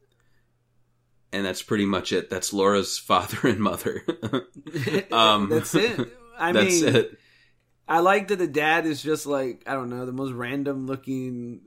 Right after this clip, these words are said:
Speaker 2: like, they didn't even give him hair. They're like, "It's too much work."
Speaker 1: Yeah.
Speaker 2: That's good enough.
Speaker 1: <laughs>
Speaker 2: I, I was, <laughs> I was gonna tell you, your camera's glitching out again. You have to restart it. I don't know what's up with Discord today.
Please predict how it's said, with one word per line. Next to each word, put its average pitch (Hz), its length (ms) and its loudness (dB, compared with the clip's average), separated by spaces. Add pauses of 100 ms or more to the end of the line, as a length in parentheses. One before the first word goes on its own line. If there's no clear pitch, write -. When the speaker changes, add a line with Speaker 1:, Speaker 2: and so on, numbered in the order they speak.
Speaker 2:
like, 127 380 -4
they 147 100 0
didn't 160 160 0
even 156 140 -2
give 156 120 2
him 135 100 -2
hair. 139 440 -2
They're 131 200 -6
like, 123 200 -6
"It's - 240 -14
too 185 120 -8
much 143 180 -6
work." 127 500 -6 (460)
Speaker 1:
Yeah. 95 320 0
Speaker 2:
That's 160 220 -2
good 147 180 0
enough. 127 640 -8 (300)
Speaker 1:
<laughs> - 320 -10
Speaker 2:
I, 151 140 2
I 160 180 0
was, 170 160 0 (260)
<laughs> - 240 -20
I 147 60 -4 (1160)
was 156 140 -2
gonna 185 120 -2
tell 180 220 0
you, 180 140 4
your 151 240 -2
camera's 156 540 -6 (100)
glitching 139 380 -4
out 135 160 -4
again. 120 260 -8
You 123 60 -8
have 123 100 -8
to 113 80 -16
restart 117 440 -8
it. 113 120 -8
I 73 40 -8
don't 135 180 -6
know 143 80 -4
what's 127 240 -10
up 127 140 -4
with 120 200 -10
Discord 123 460 -10
today. 113 340 -10